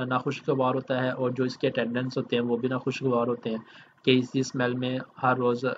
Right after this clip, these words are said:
या दूसरे तीसरे दिन हमें जाना पड़ेगा और ये काम करना पड़ेगा, वो तंग आ जाते हैं। ठीक है,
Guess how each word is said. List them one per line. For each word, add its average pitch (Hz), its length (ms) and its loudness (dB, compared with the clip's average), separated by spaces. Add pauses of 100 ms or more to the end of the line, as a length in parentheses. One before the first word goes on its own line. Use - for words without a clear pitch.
या 123 180 0
दूसरे 123 300 -6
तीसरे 120 220 -2
दिन 120 100 0
हमें 123 240 -4
जाना 117 240 -2
पड़ेगा 123 300 2
और 120 80 4
ये 123 80 2
काम 120 260 0
करना 113 260 -2
पड़ेगा, 117 300 -2
वो 131 100 2
तंग 131 280 2
आ 110 80 0
जाते 110 300 -6
हैं। 110 80 -6
ठीक 127 240 0
है, 220 120 2